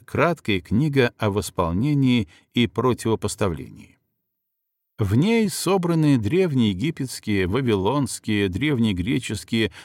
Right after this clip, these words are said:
древнекитайские и древнеиндийские методы определения неизвестных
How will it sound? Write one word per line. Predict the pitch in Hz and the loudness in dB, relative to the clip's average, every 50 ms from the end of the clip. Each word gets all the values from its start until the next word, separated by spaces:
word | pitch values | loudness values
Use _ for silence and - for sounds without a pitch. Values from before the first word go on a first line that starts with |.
| - - | -8 -4
древнекитайские | 101 113 160 180 170 127 120 113 101 - - 92 - - 165 160 143 117 - - - 135 131 127 107 - - - - - | -4 -2 0 0 0 0 0 0 0 -2 -4 -6 -4 -2 -2 -2 -2 -4 -6 -4 -2 0 0 0 0 -4 -8 -20 -10 -4
и | - 135 127 | 0 0 0
древнеиндийские | 110 123 170 214 214 190 170 180 180 160 - - 139 120 107 92 107 160 185 170 - - - - 117 110 104 95 | 0 0 -2 0 0 0 0 0 -2 -2 -2 0 0 2 2 0 0 -2 -2 -2 -4 -6 -4 -2 0 0 2 2
методы | 90 95 135 175 156 - 156 143 131 131 131 | 2 0 0 0 -2 -2 -4 -2 0 2 2
определения | 127 110 - 107 110 87 90 92 104 135 147 143 139 127 117 117 117 | 2 2 0 -2 -4 -2 -2 -2 0 0 0 2 2 4 2 2 2
неизвестных | 113 113 107 107 104 92 80 82 107 170 185 147 - - 147 139 - - | 2 2 2 2 0 -2 -4 -6 -4 -4 -4 -4 -2 -2 -2 -2 -2 -4